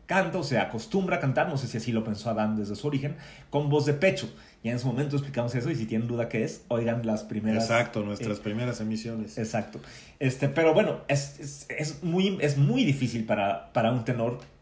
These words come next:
Speaker 1: eh, llegar a esta nota tan aguda. No es un do de pecho, es un re de pecho, es decir, está todavía
Speaker 2: Sí,
Speaker 1: por
Speaker 2: más
Speaker 1: arriba.
Speaker 2: sobreagudo, son notas sobreagudas.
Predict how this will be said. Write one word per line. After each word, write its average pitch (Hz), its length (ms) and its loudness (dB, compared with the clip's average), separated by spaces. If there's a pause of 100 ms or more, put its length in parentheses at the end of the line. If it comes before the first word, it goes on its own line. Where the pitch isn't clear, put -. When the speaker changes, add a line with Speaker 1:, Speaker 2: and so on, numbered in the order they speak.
(140)
Speaker 1:
eh, 120 160 0
llegar 127 240 4
a 160 40 8
esta - 180 -2
nota 139 380 0
tan 190 200 0
aguda. 190 320 2
No 143 240 4
es 180 160 -2
un 170 160 -4
do 165 100 2
de 156 80 2
pecho, 143 240 0
es 143 80 -6
un 135 260 0
re 180 140 8
de 131 80 4
pecho, 107 260 -4
es 104 60 -6
decir, 104 220 -6
está 110 200 -8
todavía 117 440 -4 (360)
Speaker 2:
Sí, 175 120 -2
Speaker 1:
por 190 120 10
Speaker 2:
más 139 120 10
Speaker 1:
arriba. 143 180 4
Speaker 2:
sobreagudo, 139 880 4
son 120 180 -8
notas 135 280 0
sobreagudas. 107 760 -4